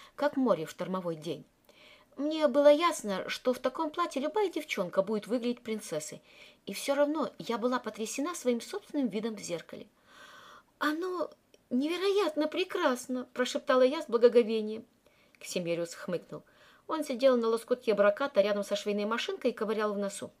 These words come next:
«Девчонки!» бросил он. «Сначала они руками и ногами упираются против этого бала,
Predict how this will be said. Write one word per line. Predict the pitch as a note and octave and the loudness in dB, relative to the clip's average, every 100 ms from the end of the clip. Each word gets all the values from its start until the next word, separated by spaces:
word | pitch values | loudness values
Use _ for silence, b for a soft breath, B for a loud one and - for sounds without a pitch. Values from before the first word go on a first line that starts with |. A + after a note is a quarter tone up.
| _ _ _ _ | _ _ _ _
«Девчонки!» | A3 G3 G3+ - - G3+ E3+ D#3 D3 D3+ - | -4 -2 -4 -4 0 4 4 2 -4 -10 -6
бросил | E3+ D3+ F3 - | -4 -2 -4 -4
он. | D#3 B B B B - | -6 B B B B -6
«Сначала | - D#4 - B4 B3 | 2 4 6 8 10
они | A3 A3+ A3 | 8 8 6
руками | G#3+ B3+ C#4+ A#3 | 8 6 6 4
и | A3+ | 4
ногами | A3+ A3 G#3+ G#3 | 4 4 6 4
упираются | G#3 A3+ G#3 G#3 G#3+ | 2 4 4 4 -2
против | G#3+ A3 | -2 -2
этого | A3 G#3 G3+ | -2 4 6
бала, | G3+ F#4+ B4+ A4+ | 8 10 10 6